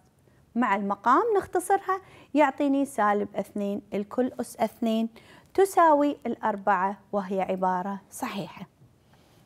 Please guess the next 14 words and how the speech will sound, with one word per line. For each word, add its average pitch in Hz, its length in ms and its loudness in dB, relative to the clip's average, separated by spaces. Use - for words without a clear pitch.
ننتقل 370 520 0
إلى 262 240 0
التمرين 220 640 -6
الثاني، 320 480 0
تسعة 440 360 4
من 320 140 2
عشرة 214 400 -2
الكل 214 400 2
أس - 280 2
نص - 320 0
يساوي 226 720 4
ثلاثة 190 500 -4
من 359 180 2
عشرة. 311 420 0